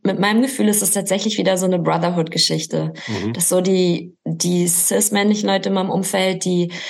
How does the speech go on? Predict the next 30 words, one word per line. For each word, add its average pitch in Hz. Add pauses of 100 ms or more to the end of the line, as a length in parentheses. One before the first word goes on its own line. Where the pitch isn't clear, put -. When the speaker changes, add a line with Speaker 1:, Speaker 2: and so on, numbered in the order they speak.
(100)
Speaker 1:
hatten 175
irgendwie 190
so 165
die 165
Connections 226
und 196
aber 185
auch 170
irgendwie 202
dieses 175
Selbstbewusstsein 180
von 175
so, 165
„Okay, 185
wir 202
nehmen 196
das 185
jetzt 160
auf 214
und 180
es 165
ist -
irgendwie 175
auch 170
gut 247
genug, 220
um 196
das 202
aufzunehmen.“ 175
Und, 165